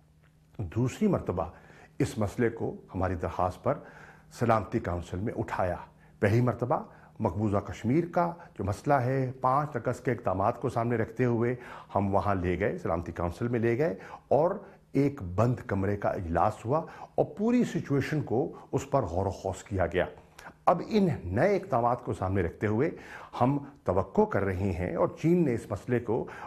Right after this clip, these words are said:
اٹھایا ہے اور بر وقت اٹھایا ہے کہ ان چیزوں کو سامنے رکھتے ہوئے انہیں خدشات لاحق ہیں اور سلامتی کونسل کو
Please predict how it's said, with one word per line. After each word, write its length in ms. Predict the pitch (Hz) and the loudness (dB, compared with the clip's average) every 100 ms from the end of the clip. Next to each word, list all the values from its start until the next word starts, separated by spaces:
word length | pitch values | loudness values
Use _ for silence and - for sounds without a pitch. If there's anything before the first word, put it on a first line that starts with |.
| - | -8
اٹھایا 560 | 95 - - 104 139 110 | -8 -6 0 4 4 2
ہے 140 | 92 120 - - | -4 -8 -12 0
اور 100 | 127 98 | 0 4
بر 100 | 170 165 87 | 2 2 0
وقت 240 | 175 - | -2 0
اٹھایا 460 | 120 - 98 104 95 | -4 0 0 2 2
ہے 160 | 113 156 - - - - | 0 -2 -8 -18 -16 2
کہ 400 | 139 190 - - - _ - _ - | 4 4 0 -14 -20 _ -20 _ 4
ان 180 | 220 220 - | 4 4 0
چیزوں 240 | 151 175 | 2 2
کو 100 | 151 | 2
سامنے 320 | - 120 104 | 0 0 2
رکھتے 260 | 95 - 110 | 2 2 0
ہوئے 220 | 117 175 - | 0 -2 0
انہیں 200 | 120 107 | 0 0
خدشات 580 | - - - 110 131 - - | -4 -8 2 4 4 0 0
لاحق 420 | 143 147 151 - | 0 0 -4 -2
ہیں 120 | 180 220 - - - _ - - | -4 -4 -14 -20 -20 _ -20 0
اور 280 | - 123 120 - | 4 4 2 0
سلامتی 460 | 123 127 156 - 220 | 2 4 2 0 0
کونسل 580 | 156 120 110 - 113 | 2 2 0 -2 -2
کو 460 | 95 - 147 190 | -2 2 4 4